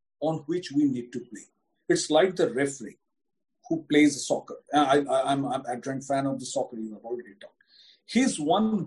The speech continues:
whistle stops the game or controls the game or enhances the game, right? Now, probably majority of the time, finance play, plays that. As an entrepreneur, you are an entrepreneur, you know that. You will be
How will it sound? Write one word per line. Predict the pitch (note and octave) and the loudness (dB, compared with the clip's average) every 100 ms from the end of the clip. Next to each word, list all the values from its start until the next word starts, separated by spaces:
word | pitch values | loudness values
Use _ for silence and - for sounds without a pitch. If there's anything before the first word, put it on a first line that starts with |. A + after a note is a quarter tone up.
| - | 6
whistle | G3+ - A2 - | 6 6 -6 -12
stops | - - A#3 - - | -12 -2 2 2 -2
the | - | -6
game | - - _ _ _ _ _ | -8 -16 _ _ _ _ _
or | C#3+ F#3+ - | -2 0 -2
controls | D3 C#3 D3+ D3+ - | -6 -4 -2 -4 -6
the | - | -14
game | - _ _ _ _ - | -20 _ _ _ _ -4
or | D3 D#3 - | -4 -4 -6
enhances | C#3 C#3 B2+ C#3 C3+ G#2 - | -8 -6 -8 -8 -10 -14 -18
the | _ | _
game, | _ _ _ _ _ _ - | _ _ _ _ _ _ -8
right? | A#2 - - _ _ _ _ _ _ - | -8 -8 -14 _ _ _ _ _ _ 2
Now, | A#3+ A#3+ | 2 4
probably | A#3+ C4 C4 | 2 4 2
majority | A3 C#3+ D#3 G3+ A#3 | 0 0 2 2 2
of | A3 | -2
the | F#3+ | -2
time, | - D#3 E3+ | -4 -4 -4
finance | - C#3 D#3+ D#3 | -2 -2 -2 -4
play, | - B2 A#2+ | -4 -4 -4
plays | C3+ C3 A#2 - | -4 -4 -6 -12
that. | - - _ _ _ _ _ _ _ _ _ _ _ _ _ _ _ _ _ _ _ _ - | -18 -20 _ _ _ _ _ _ _ _ _ _ _ _ _ _ _ _ _ _ _ _ 2
As | E3 | 4
an | B3+ - - | 2 -2 -2
entrepreneur, | F3+ G#3 C#4 - - - _ _ - | 0 2 0 -2 -10 -12 _ _ 2
you | G3+ | 4
are | C#4+ | 6
an | C4+ | 4
entrepreneur, | A#3 G#3+ - - - _ _ - | -4 -12 -16 -20 -20 _ _ -4
you | E3 D3+ | 0 0
know | B2 - | -2 -6
that. | - _ _ D#3+ | -16 _ _ -4
You | F3+ G#3+ | 0 2
will | F#3+ G3+ | 2 0
be | F3+ F#3 - | 2 0 0